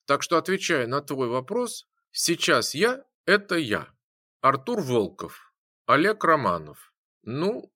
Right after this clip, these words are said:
в общем, как-то так. Довольно долгое время девушкам понадобилось, чтобы усвоить информацию. И ещё довольно долго я отвечал на следующие многочисленные вопросы.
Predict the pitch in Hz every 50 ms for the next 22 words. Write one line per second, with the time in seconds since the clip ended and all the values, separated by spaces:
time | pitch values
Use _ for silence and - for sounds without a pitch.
0 | _ _ _ _ _ - 113 147 214 220 - - - 175 160 - - 156 - -
1 | - 156 147 - - 92 - - - - _ _ _ _ _ _ _ _ _ _
2 | _ _ - - _ _ - - 143 180 247 262 247 208 165 143 156 185 185 165
3 | 135 127 120 117 127 180 226 233 208 196 180 175 _ _ _ _ _ _ - 101
4 | 151 190 190 185 185 - - 139 117 - 113 120 135 160 180 170 170 147 143 143
5 | 139 127 - - - - 127 117 123 117 107 - - 117 131 135 131 127 - -
6 | - 123 113 101 - 117 113 110 104 87 78 - - - - - - - _ _
7 | _ _ _ _ _ _ _ _ _ _ _ - 123 143 143 135 127 - - 233
8 | 247 240 180 147 135 123 131 143 143 139 131 135 131 131 202 226 233 196 143 113
9 | 87 - _ _ - 127 180 214 - - 123 120 - 120 120 - - - 196 208
10 | 196 175 139 120 113 - - 160 190 190 170 165 156 - - - 147 139 131 117
11 | 113 101 117 104 101 - 127 123 - - 117 110 107 104 104 104 104 104 101 -
12 | - 90 - - - - - -